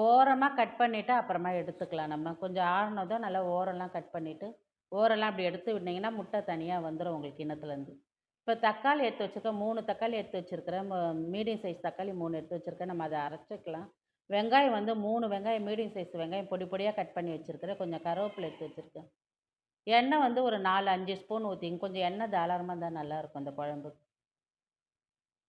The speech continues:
இதுல வந்து ஒரு பட்டை, ரெண்டு லவங்கம், ஒரு பிரிஞ்சி இலை போட்டிருக்கேன். ஒரு சின்ன துண்டு பிரிஞ்சி இலை போட்டிருக்கேன். பொரிஞ்சதும் இப்ப வெங்காயமும் ப-, கருவேப்பிலையும் எடுத்து போட்டுக்கலாம். வெங்காயம் நல்லா பொடி பொடியா கட் பண்ணிக்கோங்க. அப்பதான் குழம்பு நல்லா திக்கா வரும் உங்களுக்கு.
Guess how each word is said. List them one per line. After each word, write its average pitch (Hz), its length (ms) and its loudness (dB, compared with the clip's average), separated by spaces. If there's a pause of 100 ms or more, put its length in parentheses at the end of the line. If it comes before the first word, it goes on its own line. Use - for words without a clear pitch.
(260)
இதுல 226 200 4
வந்து 226 240 2
ஒரு 220 180 4
பட்டை, 208 460 2
ரெண்டு 208 240 2
லவங்கம், 202 560 2
ஒரு 180 160 0
பிரிஞ்சி 175 340 -4
இலை 175 180 -2
போட்டிருக்கேன். 147 600 -10
ஒரு 175 180 -14
சின்ன 247 340 -2
துண்டு 196 240 -2
பிரிஞ்சி 170 300 -2
இலை 160 160 0
போட்டிருக்கேன். 147 540 -10 (800)
பொரிஞ்சதும் 240 500 2
இப்ப 220 160 0
வெங்காயமும் 208 640 0
ப-, 180 260 2
கருவேப்பிலையும் 196 500 0
எடுத்து 170 200 -6
போட்டுக்கலாம். 160 480 -8 (1300)
வெங்காயம் 247 420 2
நல்லா 214 200 4
பொடி 214 220 -2
பொடியா 226 280 2
கட் 226 220 -4
பண்ணிக்கோங்க. 175 380 -4
அப்பதான் 196 320 -2
குழம்பு 190 320 -2
நல்லா 165 220 -4
திக்கா 226 420 -4
வரும் 165 280 -4
உங்களுக்கு. 139 380 -12